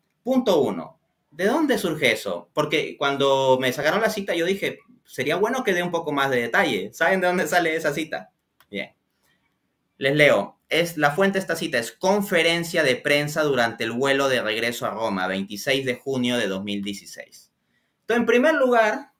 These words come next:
es el Papa volviendo de, en vuelo, el Papa hablando en un avión, ¿ok? Y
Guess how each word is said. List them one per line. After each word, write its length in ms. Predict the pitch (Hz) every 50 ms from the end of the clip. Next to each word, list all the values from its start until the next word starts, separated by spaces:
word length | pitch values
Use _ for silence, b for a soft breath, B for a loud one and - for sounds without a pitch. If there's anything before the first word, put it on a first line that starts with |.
| _ _ _ _ _ -
es 180 | 233 247 247 -
el 200 | 262 240 240 -
Papa 640 | - 240 240 226 - 220 208 220 269 330 - - _ _ _ _ _ _ _ _ _ _ _ _ _ _ _ _ _ _ _ _ _
volviendo 880 | - 160 175 180 185 185 208 226 226 214 214 214 208 208 208 196 - - 147
de, 220 | 147 170 175 180 -
en 280 | 135 151 156 156 160 175
vuelo, 580 | 196 220 208 196 196 196 202 208 208 - - _ _ _
el 180 | - 160 160 156
Papa 360 | 175 202 208 202 214 208 - -
hablando 560 | - 143 151 170 190 202 202 196 190 208 208 -
en 160 | 143 151 156
un 120 | 175 175
avión, 420 | 156 143 139 127 92 95 87 - _ _ _ _ _ _ -
¿ok? 180 | 131 127 - 196 214 254 247 233 b b b b b b b b b _ _
Y 440 | - 170 175 175 170 170 170 170 165